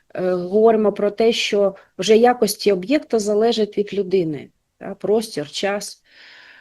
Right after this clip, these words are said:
І, е, розуміємо, що ці математизація природи, яка була зроблена Галілея Галілеєм, е, вона,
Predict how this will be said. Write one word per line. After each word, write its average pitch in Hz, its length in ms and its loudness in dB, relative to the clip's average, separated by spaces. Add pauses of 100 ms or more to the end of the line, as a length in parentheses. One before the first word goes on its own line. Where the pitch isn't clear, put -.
(600)
І, 202 260 2
е, 180 680 2 (560)
розуміємо, 233 760 4
що 202 300 0
ці 202 520 0 (100)
математизація 202 960 0
природи, 262 760 0
яка 190 340 -2
була 196 280 -2
зроблена 185 720 0
Галілея 190 480 2
Галілеєм, 202 540 0
е, - 1000 -16
вона, 220 580 0